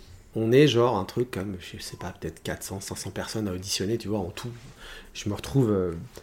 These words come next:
face à, face à des grands cadors de, de, de, de la chanson. <laughs> Et puis, euh, et puis, je passe les auditions. On me demande de chanter l'hymne à l'amour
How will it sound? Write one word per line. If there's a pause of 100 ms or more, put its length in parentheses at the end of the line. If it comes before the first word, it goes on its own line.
(220)
face
à, (320)
face
à
des
grands
cadors
de,
de, (1600)
de,
de
la
chanson. (240)
<laughs>
Et
puis,
euh,
et
puis,
je
passe
les
auditions. (420)
On
me
demande
de
chanter
l'hymne
à
l'amour